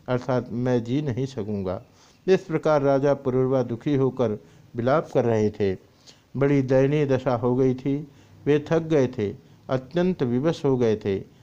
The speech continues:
तब उनसे उर्वशी ने कहा। उर्वशी बोला, "महाराज, तुम बड़े मूर्ख हो, तुम्हारी बुद्धि कहाँ कुंठित हो गई? तुम घर जाओ,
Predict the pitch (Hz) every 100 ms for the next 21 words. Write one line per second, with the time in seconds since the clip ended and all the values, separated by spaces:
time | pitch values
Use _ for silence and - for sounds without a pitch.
0 | - - 139 143 143 127 - 120 - 107
1 | 104 110 156 143 107 104 95 90 - -
2 | - - - 127 131 - 143 123 120 123
3 | 135 139 - - - 127 139 139 143 156
4 | - - _ - 180 160 151 160 131 139
5 | 143 110 101 98 - _ _ - - 151
6 | 175 180 143 151 156 170 139 131 165 156
7 | 139 151 147 120 113 107 90 - _ _
8 | _ - 143 120 135 165 147 104 101